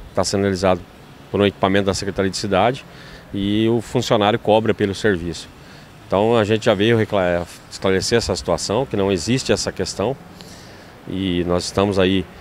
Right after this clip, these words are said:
é, já averiguando isso também, mas os funcionários nossos todos aí são bem responsáveis no que fazem, sabem da, do trabalho que tem que ser realizado, né, todos os profissionais que trabalham na Secretaria.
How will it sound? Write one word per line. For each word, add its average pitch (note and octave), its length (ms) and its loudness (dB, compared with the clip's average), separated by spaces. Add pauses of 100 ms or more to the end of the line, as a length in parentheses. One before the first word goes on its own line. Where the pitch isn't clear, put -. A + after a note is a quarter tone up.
(280)
é, F2 160 -4
já G2+ 240 4
averiguando G2+ 580 2
isso G2 220 -2
também, F#2+ 380 0 (480)
mas F2+ 440 0
os G2 160 -2
funcionários A2 560 2
nossos G#2+ 260 4
todos G#2+ 300 0
aí G2 160 2
são F#2 260 0 (320)
bem G#2 260 2
responsáveis G#2 540 2
no F#2+ 80 -2
que - 80 -10
fazem, G#2+ 480 2
sabem A2 480 2
da, G#2+ 180 2 (120)
do B2 160 0
trabalho A2 340 2
que - 60 -14
tem G#2+ 100 -4
que - 60 -12
ser - 100 -2
realizado, F2+ 480 0 (400)
né, E2+ 80 -2
todos C3 220 -4
os - 40 -14
profissionais F#2+ 440 -2
que - 20 -18
trabalham F#2 220 0
na F#2+ 60 -2
Secretaria. F2+ 540 -4